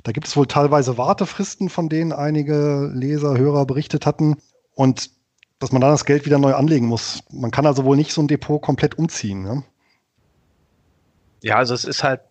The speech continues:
Speaker 2: ähm, ich will nicht sagen, das ist so ein, ja, man kann eigentlich schon bezeichnen, es ist so wie ein Schutz für Cap-Trader oder für andere, die das Gleiche machen wie wir,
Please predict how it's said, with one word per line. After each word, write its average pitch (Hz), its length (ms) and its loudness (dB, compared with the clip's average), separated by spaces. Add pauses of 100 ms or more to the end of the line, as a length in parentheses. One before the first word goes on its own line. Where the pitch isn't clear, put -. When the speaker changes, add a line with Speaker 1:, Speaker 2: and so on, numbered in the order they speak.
(120)
Speaker 2:
ähm, 113 640 -4 (1080)
ich - 160 -8
will 117 80 -6
nicht 117 160 -6
sagen, 113 200 2
das 104 140 -2
ist 120 120 -6
so 117 100 -2
ein, 104 180 -10 (240)
ja, 107 340 2
man 98 120 -8
kann 120 220 -4
eigentlich 110 200 -2
schon 104 180 -10
bezeichnen, 107 400 -4
es 101 80 -6
ist - 40 -8
so 110 220 -6
wie 107 200 -2
ein 104 140 -8
Schutz - 520 -4 (480)
für 104 340 2
Cap-Trader 110 680 0
oder 98 160 2
für 98 180 -2
andere, 107 420 0 (340)
die 113 60 -6
das 104 260 -2
Gleiche 110 280 -2
machen 107 260 -4
wie 98 200 -6
wir, 107 440 2